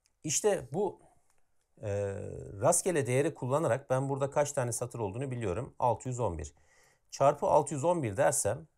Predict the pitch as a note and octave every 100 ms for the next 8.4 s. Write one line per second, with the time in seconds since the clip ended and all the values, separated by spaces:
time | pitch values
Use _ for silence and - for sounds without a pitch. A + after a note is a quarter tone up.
0 | _ D3 C#3 C3+ D3 C3 A2 B2+ C#3 -
1 | _ _ _ _ _ _ _ _ _ _
2 | _ _ _ _ _ _ _ _ _ -
3 | - G#3 D3 G2+ - - C3 C#3+ D#3+ F3
4 | E3+ A2+ A#2 A#2+ - A2 A#2+ F3+ F#3+ _
5 | _ _ _ - F#3 G3 C#3+ D3+ E3+ D3+
6 | B2 F2 - G2+ F#3 F#3+ C#3+ C#3+ - D3
7 | F#3 - G#2 G#2+ - - - F3 D3+ D#3
8 | C#3 C3 G2+ C#3